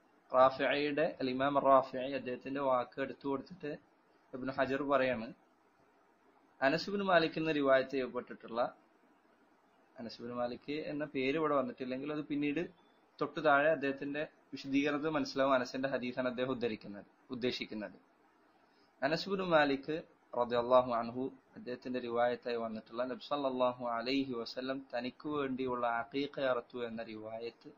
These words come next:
ലാ യസ്ബുത്ത്, അത് സ്ഥിരപ്പെട്ടിട്ടില്ല എന്നായിരിക്കണം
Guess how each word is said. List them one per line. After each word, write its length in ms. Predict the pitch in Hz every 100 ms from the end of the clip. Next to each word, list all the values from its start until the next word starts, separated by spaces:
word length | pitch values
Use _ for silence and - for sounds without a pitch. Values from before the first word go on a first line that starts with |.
| 127 120
ലാ 160 | 127 147
യസ്ബുത്ത്, 640 | 156 139 - 113 110 - - _ _ _ _ _ _ _ _ _ -
അത് 160 | 135
സ്ഥിരപ്പെട്ടിട്ടില്ല 920 | 151 - 160 185 190 170 151 143 135 135
എന്നായിരിക്കണം 960 | 131 123 123 127 127 127 127 135 139